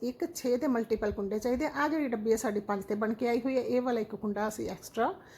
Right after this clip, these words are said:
ਮੀਨਜ਼ ਕਿ ਇਹ 'ਤੇ ਵੀ ਸਾਡਾ ਪੈਟਰਨ ਬਣਦਾ ਪੰਜ ਇੱਕ ਛੇ। ਇੱਥੋਂ ਲੈ ਕੇ ਇੱਥੇ ਤੱਕ ਸਾਡਾ ਇਹ ਛੇ ਕੁੰਡਿਆਂ ਦਾ ਪੈਟਰਨ ਹੈ। ਪੰਜ ਸਾਡੇ ਕੁੰਡੇ ਇਹ ਹੈ ਤੇ ਇੱਕ ਇਹ ਛੇ, ਛੇ, ਛੇ, ਛੇ ਇੱਦਾਂ ਲੈ ਲੈਣੇ ਤੇ ਦੋ ਦੋ ਕੁੰਡੇ ਐਕਸਟਰਾ ਰੱਖ ਲੈਣੇ ਆ।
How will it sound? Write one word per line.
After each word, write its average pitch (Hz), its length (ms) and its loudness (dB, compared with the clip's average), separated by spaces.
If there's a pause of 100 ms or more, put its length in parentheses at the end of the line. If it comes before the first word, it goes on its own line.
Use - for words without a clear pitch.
(240)
ਮੀਨਜ਼ 240 200 6
ਕਿ 262 100 2
ਇਹ 247 220 2
'ਤੇ 262 140 4
ਵੀ 294 60 4
ਸਾਡਾ 247 200 2
ਪੈਟਰਨ 247 340 0
ਬਣਦਾ 247 180 2
ਪੰਜ 226 520 0 (140)
ਇੱਕ 220 260 -4
ਛੇ। - 260 -10 (540)
ਇੱਥੋਂ 311 220 4
ਲੈ 294 120 6
ਕੇ 254 120 2
ਇੱਥੇ 226 180 0
ਤੱਕ 247 140 0
ਸਾਡਾ 233 280 0
ਇਹ 311 220 0
ਛੇ 247 220 2
ਕੁੰਡਿਆਂ 196 300 0
ਦਾ 180 60 -4
ਪੈਟਰਨ 185 420 -8
ਹੈ। 185 40 -6
ਪੰਜ 220 360 -2
ਸਾਡੇ 208 280 0
ਕੁੰਡੇ 214 340 2
ਇਹ 262 80 0
ਹੈ 311 60 0
ਤੇ 254 140 -4
ਇੱਕ 202 140 -8
ਇਹ 196 200 -2
ਛੇ, - 160 -12 (720)
ਛੇ, 262 460 8 (300)
ਛੇ, 220 460 6 (140)
ਛੇ 196 320 2
ਇੱਦਾਂ 214 380 -4
ਲੈ 240 100 2
ਲੈਣੇ 277 200 0
ਤੇ 294 120 -4
ਦੋ 220 160 2
ਦੋ 202 100 0
ਕੁੰਡੇ 202 240 -4
ਐਕਸਟਰਾ 180 280 -8
ਰੱਖ 165 240 -14
ਲੈਣੇ 208 220 -4
ਆ। 294 60 -2